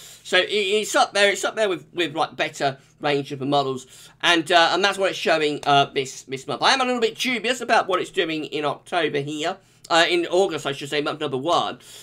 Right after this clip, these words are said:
A little bit dubious about that due to the way the short range models are, are, <laughs> are looking at the moment, which is very unsettled for, like, the first half of August anyway.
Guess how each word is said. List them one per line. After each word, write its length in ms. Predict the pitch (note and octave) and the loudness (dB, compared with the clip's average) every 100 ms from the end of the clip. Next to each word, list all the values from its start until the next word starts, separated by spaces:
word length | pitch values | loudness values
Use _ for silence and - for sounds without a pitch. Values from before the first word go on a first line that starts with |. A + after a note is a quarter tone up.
| - | -14
A 40 | D3+ | 4
little 200 | A#3 C4+ | 4 4
bit 220 | G#3+ C#3 | 0 0
dubious 480 | F3 D#3 B2+ B2+ C3 | -2 -2 -2 -8 -6
about 320 | C3 B2 - | -2 -2 0
that 220 | C3 - | -2 -4
due 220 | - E3+ | -6 -8
to 180 | - D#3 | -6 -6
the 100 | D3 | -4
way 200 | D#3 D3+ | 0 0
the 100 | C3+ | -2
short 360 | C3+ F3+ D3 C#3+ | -4 0 0 -2
range 260 | C#3 B2+ B2 | -4 -4 -4
models 300 | C3 B2+ B2+ | -6 -6 -6
are, 220 | A#2 A#2 - - - | -6 -8 -14 -20 -2
are, 580 | B2+ B2+ B2+ - - C3 | 2 4 4 0 -8 -8
<laughs> 0 | |
are 60 | D3 | -10
looking 460 | D3 F3 - F#3+ | -6 -6 -4 -4
at 100 | C3 | -4
the 80 | - | -4
moment, 380 | C3+ D3+ A#2+ G#2 | 2 2 2 -2
which 180 | - - | -10 -12
is 100 | B2 | -4
very 280 | E3 D#3+ C#3 | 0 0 0
unsettled 760 | B2 B2 D3 C#3 - G#2 - | -4 -6 -8 -8 -10 -12 -12
for, 580 | - - - - - C3+ | -18 -20 -20 -20 -10 -2
like, 240 | C3+ C#3 | 0 0
the 60 | - | -4
first 380 | - C#3 A#2+ - | 0 0 0 2
half 320 | C#3+ D3+ C3+ | 4 4 2
of 180 | A#2 A#2 | -8 -8
August 560 | - A#2+ - - - - | -4 -4 -6 -12 -14 -12
anyway. 580 | - A#2+ A2 G#2+ G#2+ | -8 -6 -6 -6 -8